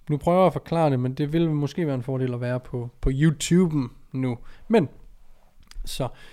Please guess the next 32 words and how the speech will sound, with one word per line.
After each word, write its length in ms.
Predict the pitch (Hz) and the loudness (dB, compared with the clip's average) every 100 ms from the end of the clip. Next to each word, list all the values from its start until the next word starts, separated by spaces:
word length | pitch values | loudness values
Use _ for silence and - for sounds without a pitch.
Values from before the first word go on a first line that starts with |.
| - - | -20 -12
når 140 | 151 143 | -4 -2
vi 120 | 143 | -2
har, 380 | 120 135 123 - - - - - | -2 0 -2 -4 -10 -14 -12 -2
øh, 360 | 131 123 120 127 | 2 2 0 -4
et 160 | 143 139 | -6 -4
wide 480 | 131 135 143 175 - | -2 0 0 -2 -6
grip 320 | - 127 123 - - _ _ _ _ _ - - - - - _ | -8 -6 -2 -2 -2 _ _ _ _ _ -20 -20 -20 -20 -20 _
med 180 | 151 135 | -4 -4
et 80 | 135 | -4
fuldt 320 | - 185 - | -8 -8 -8
proneret 480 | - 127 143 120 117 | -8 -6 -4 -6 -8
greb, 300 | 127 120 - - | -12 -12 -14 -10
det 100 | 147 | -6
vil 80 | 156 | -6
sige, 240 | - 151 135 | -6 -6 -6
at 100 | - | -8
håndfladen, 720 | - 156 170 139 131 139 147 - | -10 -10 -8 -6 -2 0 -2 -2
den 140 | 135 | -2
vender 220 | 131 127 | 0 -2
ned 300 | 123 131 143 | -2 -2 -2
mod 220 | 131 123 | -4 -6
jorden, 340 | 117 117 110 107 _ _ _ _ _ - - - - _ _ | -6 -8 -10 -14 _ _ _ _ _ -20 -20 -20 -20 _ _
så 200 | - 180 | -8 -2
vil 240 | 196 160 | -2 -2
vi 80 | 143 | -4
ramme 340 | 131 147 165 - _ _ _ - | -2 -2 -4 -8 _ _ _ -8
mere 300 | 147 143 160 | -2 0 -2
den 140 | 160 - - | -4 -12 -4
øverste 480 | 165 127 - 123 117 _ _ - | -2 -4 -6 -12 -12 _ _ -8
del 180 | 131 | -6
af 80 | 120 | -6
ryggen, 280 | 120 117 120 | -8 -10 -12